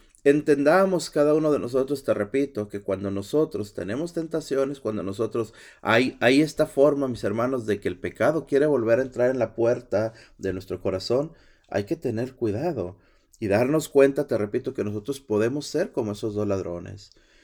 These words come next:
Cuando nosotros tenemos la tentación y la aceptamos, renegamos del Señor. Vuelvo a repetir, maldecimos a Jesús como aquel ladrón en la cruz. Cuando nosotros rechazamos el pecado, cuando esa, esa,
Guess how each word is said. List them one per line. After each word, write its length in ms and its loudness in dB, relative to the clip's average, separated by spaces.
Cuando 260 6
nosotros 540 2
tenemos 340 2
la 160 4
tentación 840 0
y 120 -2
la 140 2
aceptamos, 840 0
renegamos 640 -4
del 140 -6
Señor. 480 -8
Vuelvo 240 -2
a 40 0
repetir, 600 -4
maldecimos 760 -4
a 60 0
Jesús 800 -8
como 180 -2
aquel 220 -2
ladrón 380 0
en 100 -4
la 100 -4
cruz. 480 -10
Cuando 260 0
nosotros 420 -2
rechazamos 800 -2
el 100 -4
pecado, 600 0
cuando 280 4
esa, 400 2
esa, 580 2